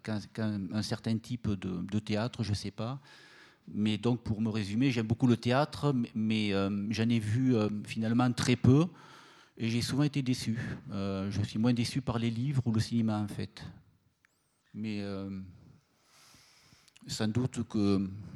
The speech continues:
j'étais mal orienté, j'allais pas voir les bonnes pièces ou pas aux bons endroits.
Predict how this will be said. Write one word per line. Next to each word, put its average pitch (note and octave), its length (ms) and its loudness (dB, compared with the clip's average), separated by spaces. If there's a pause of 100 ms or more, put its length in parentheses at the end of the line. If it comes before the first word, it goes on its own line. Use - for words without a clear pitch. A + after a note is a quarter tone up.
(140)
j'étais A2 380 -6
mal G#2+ 320 2
orienté, A2 640 0
j'allais G2+ 220 -4
pas G2+ 120 -4
voir G#2 200 -4
les G#2 100 -4
bonnes G#2 220 0
pièces A2 600 -4
ou G#2 140 -6
pas - 140 -2
aux A2 80 2
bons A#2 240 0
endroits. A2 440 -2